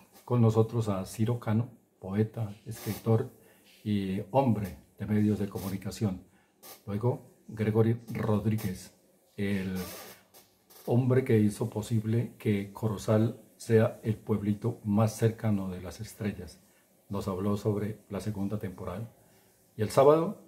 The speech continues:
rematamos con el cucuteño fuera de casa,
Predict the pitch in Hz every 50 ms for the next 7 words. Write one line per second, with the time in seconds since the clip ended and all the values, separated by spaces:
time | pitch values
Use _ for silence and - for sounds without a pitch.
0 | - - - 110 107 101 107 107 - 139 131 117 104 - - - - _ - 113
1 | 104 104 95 - - - 107 104 - 110 113 117 123 127 131 - - - - -
2 | _ _ _ - - 123 123 123 131 127 - - - 123 110 104 113 107 - -
3 | 135 123 120 - 113 98 82